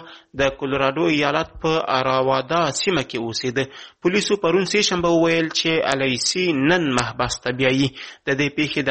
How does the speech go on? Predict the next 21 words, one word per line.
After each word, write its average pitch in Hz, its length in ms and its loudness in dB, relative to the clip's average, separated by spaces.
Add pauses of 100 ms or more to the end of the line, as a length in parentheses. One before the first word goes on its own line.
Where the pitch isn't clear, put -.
انګیزې 135 420 0
په 190 120 0
اړه 185 120 0
تر 175 180 -2
اوسه 170 240 0
څه 170 200 -2 (140)
نه 156 200 2
دي 135 220 -2
ویل 113 320 -2
شوي. 139 360 0 (1400)
د 170 240 0
بریتانیا 202 440 0
د 208 140 -2
بهرنی 190 360 0
چارو 180 280 0
وزیر 160 320 2
ډومینیک 165 440 0
راب 170 260 0
وایي، 175 220 2
د 165 80 -2
امریکا 151 480 -2